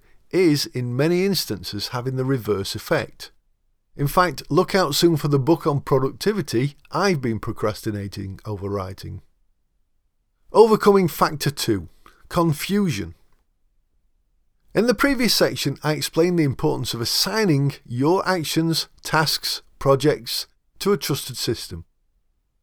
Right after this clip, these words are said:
I also explained the process I use to ensure that I'm working on similar items on any given day,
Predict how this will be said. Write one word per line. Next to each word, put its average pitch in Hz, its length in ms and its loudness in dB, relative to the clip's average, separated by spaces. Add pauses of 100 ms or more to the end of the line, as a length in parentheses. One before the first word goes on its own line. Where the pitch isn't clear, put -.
(160)
I 135 160 2
also 175 340 4
explained 139 600 0
the 107 80 -6
process 156 640 2
I 135 200 -2
use 101 320 -4
to 117 120 -4
ensure 120 360 0
that 117 200 -4
I'm 123 160 -2
working 120 400 -2
on 117 160 -2
similar 190 500 0
items 139 440 0
on 110 260 -2
any 135 240 0
given 120 380 -2
day, 107 340 -2